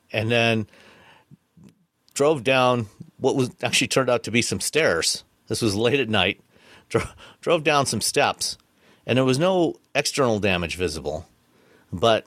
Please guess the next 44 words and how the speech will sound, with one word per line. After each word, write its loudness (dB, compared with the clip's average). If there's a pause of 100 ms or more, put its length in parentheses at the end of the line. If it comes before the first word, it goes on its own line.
(120)
they 2
detected -4
what 0
had -4
happened -4 (460)
and 0 (100)
sent -2
the 2
information -4
to -2
the -4
fleet 0
operator. -4 (180)
And 0
when 0
the 0
car 0
came -2
into -4
the -6
shop, 0 (380)
they 0
put 2
it 0
up 0
on -2
the 0
hoist 2
and -6
looked, 0
and -2
the, -2 (220)
the, 0 (320)
the -6
bottom 2
of 0
the 0
car 2
was -2
all 2
scraped 0
up. 0
The, 0
uh, -2